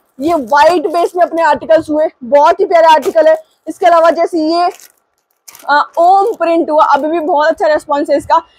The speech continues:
ये short कुर्ते हैं, इसमें आप लोगों को कम से कम छह से सात color मैं आप लोगों को देने वाली हूँ। ओम प्रिंट के अंदर आप थोड़ा सा पीछे होंगे तो मैं ये,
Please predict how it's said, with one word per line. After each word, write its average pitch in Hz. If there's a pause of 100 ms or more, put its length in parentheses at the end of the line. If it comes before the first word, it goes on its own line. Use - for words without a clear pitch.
(140)
ये 330
short 311
कुर्ते 294
हैं, 302
इसमें 330
आप 311
लोगों 311
को 311
कम 330
से 359
कम 359
छह 330
से 370
सात -
color 339
मैं 330
आप 285
लोगों 294
को 311
देने 285
वाली 277
हूँ। 320 (340)
ओम 330
प्रिंट 320
के 311
अंदर 302
आप 285
थोड़ा 320
सा 320
पीछे 285
होंगे 294
तो 311
मैं 302
ये, 294